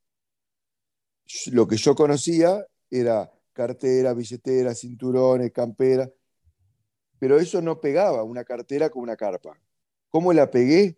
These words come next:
¿Cómo lo uní en el modelo de negocio? Con, eh, las valijas. Las valijas van con camping porque es viaje, y la valija va con cartera porque está,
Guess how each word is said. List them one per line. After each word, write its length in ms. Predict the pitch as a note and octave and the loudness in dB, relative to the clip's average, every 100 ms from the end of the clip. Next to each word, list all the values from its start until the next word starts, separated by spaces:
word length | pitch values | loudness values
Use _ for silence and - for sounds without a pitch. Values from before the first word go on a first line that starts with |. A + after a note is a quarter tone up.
| _ | _
¿Cómo 220 | C3+ D3+ | -6 -2
lo 120 | C#3 | 0
uní 420 | B2+ B2 C#3 E3 D#3 | 0 0 -2 -2 -2
en 100 | C3 | -4
el 60 | |
modelo 280 | A#2+ C3 C#3 | -2 -2 0
de 60 | B2 | -2
negocio? 560 | C3+ F#3 B3+ F#3+ A2 _ _ _ _ _ | -6 -8 -6 -6 -6 _ _ _ _ _
Con, 520 | D3 D#3 F3+ A#3+ A3+ _ _ _ _ _ _ - | 2 2 2 -6 -14 _ _ _ _ _ _ -12
eh, 460 | A2 G#2 G#2 G2+ G2+ | -6 -2 0 0 0
las 120 | A2 | 2
valijas. 560 | C3 B2+ - - - _ _ _ _ _ _ _ - | 2 2 -2 -14 -18 _ _ _ _ _ _ _ -2
Las 160 | A#2 | 2
valijas 440 | B2 D3 D3+ A#2 F#2 | 4 4 4 2 0
van 180 | B2 | 0
con 200 | B2+ C#3 | 0 -2
camping 460 | A#2+ - B2 G#2 F#2 | 2 2 2 -4 -10
porque 200 | F#2 A#2+ | -6 -2
es 60 | A#2+ | 2
viaje, 520 | C#3+ B2+ D3 F3 C#4 _ _ _ _ _ - | 2 0 -4 -6 -8 _ _ _ _ _ -4
y 80 | A2+ | 2
la 140 | A2+ | 4
valija 400 | A#2+ B2 C3+ D3 | 4 4 2 2
va 160 | C#3 C3 | 2 2
con 160 | C3+ B2 | -2 -4
cartera 520 | C3+ B2+ C3+ C#3 E3 | -4 -2 0 0 -2
porque 280 | G2 - F#2 | -8 -14 -12
está, 320 | G#2+ G#2 | -6 -6